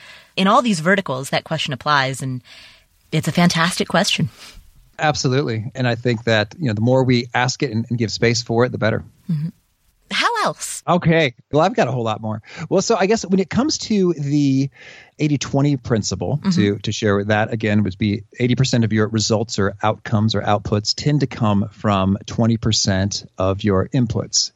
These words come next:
Speaker 2: Now, that's a, a rough rule of thumb that, that shows up in, in a lot of areas, but whether that number is precisely true or not, the majority of results come from a minority of causes.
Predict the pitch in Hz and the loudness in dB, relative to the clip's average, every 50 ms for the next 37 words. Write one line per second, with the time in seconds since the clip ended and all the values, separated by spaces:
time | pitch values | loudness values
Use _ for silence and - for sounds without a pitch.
0 | _ _ _ - - 110 127 127 117 143 135 - 131 131 123 117 127 135 139 139 | _ _ _ -2 0 2 2 2 2 0 0 2 2 2 2 2 2 2 0 0
1 | 135 - - - 127 117 123 127 113 117 110 - - 117 110 107 107 107 107 104 | -4 -6 -14 -14 -8 -4 -2 -2 -2 -2 -4 -4 -4 -2 -2 0 0 0 0 0
2 | 101 101 - 110 104 - - - 120 110 107 101 107 104 101 - 110 104 101 104 | -2 -4 -4 -8 -8 -8 -4 -2 0 0 0 2 0 -2 0 0 -2 -2 -2 -2
3 | 104 117 107 98 101 104 107 101 101 92 95 - - _ - 120 117 113 113 113 | -2 -2 -2 0 2 2 2 2 0 0 -4 -10 -16 _ -2 0 2 2 4 2
4 | 107 104 98 95 98 104 107 - - _ _ - - - - - - - _ _ | 2 2 0 -2 -2 -4 -4 -6 -8 _ _ -20 -20 -20 -20 -20 -20 -20 _ _
5 | _ _ _ - 120 110 117 107 107 _ _ _ - - 147 143 139 127 135 127 | _ _ _ -8 0 0 0 0 0 _ _ _ -8 -2 0 0 2 2 2 2
6 | 135 120 123 131 127 113 120 110 - 113 - - 113 104 - - 104 - - 113 | 2 0 2 0 2 2 0 -2 -2 -4 -2 0 -2 -2 -2 -6 -8 -6 -4 -2
7 | 104 95 95 95 98 92 92 90 - 131 131 143 135 117 151 165 170 175 156 147 | -2 0 0 2 2 0 0 0 0 0 0 0 0 2 2 2 2 2 2 2
8 | 135 123 113 104 - 107 98 98 - - - 113 95 110 101 101 98 98 98 101 | 0 0 -2 -4 -2 -4 -4 -4 -6 -6 -6 -6 -4 -2 -2 -2 0 2 2 2
9 | 107 101 104 101 104 101 98 - - 101 95 98 - - - 98 92 92 92 92 | 2 2 2 2 2 0 0 -2 -4 -6 -6 -6 -8 -6 -2 -2 0 0 -2 -2
10 | 95 92 90 92 - | -4 -4 -4 -4 -8